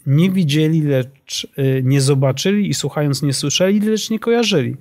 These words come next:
Żeby się nie nawrócili i nie doznali przebaczenia”. Więc ten tekst, można powiedzieć, jest taki strasznie przewrotny w jakimś sensie, jak go sobie czytamy, no bo Jezus mówi tak, żeby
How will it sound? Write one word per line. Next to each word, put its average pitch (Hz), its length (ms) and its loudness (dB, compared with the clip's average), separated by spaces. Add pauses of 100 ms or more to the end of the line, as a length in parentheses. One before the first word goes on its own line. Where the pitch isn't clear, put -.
(1160)
Żeby 147 440 2
się 135 280 0
nie 151 180 4
nawrócili 202 840 0
i 156 40 2
nie 165 140 4
doznali 143 680 0
przebaczenia”. 135 560 -4
Więc 139 200 -4
ten 151 160 -2
tekst, 170 260 -2
można 160 200 0
powiedzieć, 156 340 -4
jest 156 200 -4
taki 160 240 -4
strasznie 180 480 -2
przewrotny 180 720 0
w 131 40 -6
jakimś 135 360 -6
sensie, 139 260 -4
jak 135 140 -2
go 139 140 -2
sobie 139 260 -6
czytamy, 143 420 -2
no 151 140 -2
bo 147 180 -4 (340)
Jezus 151 300 0
mówi 160 400 0 (240)
tak, 160 300 -2
żeby 147 540 -2